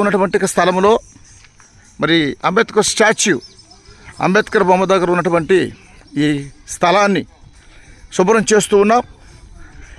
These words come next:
ఇది మొదలుకొని పనులన్నీ కూడా సవ్యంగా జరిగేటట్లుగా మీ వ్యక్తిగత ప్రార్థనలు జ్ఞాపకం తెచ్చుకోనండి. ఎన్టీఎం నూతన మినిస్ట్రీ, కొత్త నిబంధన మినిస్ట్రీస్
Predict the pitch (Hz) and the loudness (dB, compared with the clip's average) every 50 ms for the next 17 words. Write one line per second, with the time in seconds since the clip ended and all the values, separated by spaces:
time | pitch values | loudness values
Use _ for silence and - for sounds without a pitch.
0 | - - 165 160 208 214 233 214 233 233 - 208 233 226 226 214 147 - - - | -8 -4 -2 0 2 2 2 2 0 0 2 2 2 2 2 0 -2 -4 -8 -14
1 | - - - - - - - - - - - - 175 196 220 214 220 220 208 220 | -20 -20 -20 -20 -20 -20 -20 -20 -20 -20 -6 -2 0 0 2 2 0 2 2 2
2 | 214 - - 202 196 196 220 214 214 185 202 190 202 208 196 - 202 - - 196 | 0 2 0 0 0 2 0 2 2 2 2 2 2 2 2 0 -2 -2 -2 0
3 | 196 214 214 220 - - - - - - - - - - - - - - 156 175 | 0 2 0 0 -2 -8 -18 -20 -20 -20 -20 -20 -20 -20 -20 -12 -4 0 2 2
4 | 202 202 - 233 214 233 233 226 - 202 202 202 175 220 202 202 180 175 190 202 | 2 2 0 0 0 0 0 0 0 0 0 0 0 0 0 0 0 0 0 0
5 | - - 214 214 185 202 190 - - 214 202 196 208 214 226 226 - - - - | 0 -2 -2 0 0 0 0 0 0 0 0 2 2 2 2 0 -2 -6 -14 -20
6 | - - - - - - - - - 139 180 220 226 - 226 226 226 208 160 120 | -20 -20 -20 -20 -20 -20 -14 -6 -2 0 0 0 0 0 0 0 2 2 0 -2
7 | - - 123 147 190 220 - 247 220 214 208 208 208 - - - 170 160 - 196 | -2 -2 0 0 2 2 2 2 0 2 2 0 0 -2 0 0 0 2 2 0
8 | 202 - - 220 220 202 220 190 214 214 214 185 196 202 196 - - 214 208 - | 0 0 0 0 0 0 0 0 0 0 2 2 0 0 -2 -2 -2 -2 -2 -2